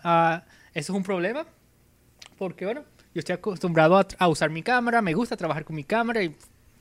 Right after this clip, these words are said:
me encanta configurar la cámara, normal. Pero, bueno, se me dañó, la tuve que mandar a reparar. Y ahorita estoy usando mi teléfono.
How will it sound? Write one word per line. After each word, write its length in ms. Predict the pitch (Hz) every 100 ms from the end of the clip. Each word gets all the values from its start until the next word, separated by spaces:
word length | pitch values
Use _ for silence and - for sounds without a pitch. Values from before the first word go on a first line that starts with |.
| _ -
me 80 |
encanta 380 | 151 160 160 190
configurar 420 | 190 175 170 139
la 80 | 160
cámara, 320 | 233 226 208
normal. 340 | 170 156 143 131 - - - - _ _ _
Pero, 360 | 226 262 277 247
bueno, 300 | 180 151 127 - _ -
se 160 | - 180
me 80 | 165
dañó, 260 | 156 247
la 120 | 214
tuve 140 | 202 156
que 100 | 190
mandar 220 | 165 151
a 40 |
reparar. 480 | 156 185 196 185 196 _ - - _ _ _ _
Y 260 | 185 208 226
ahorita 320 | 196 226 247
estoy 160 | 208 196
usando 180 | 220
mi 120 | 214 190
teléfono. 420 | 180 170 131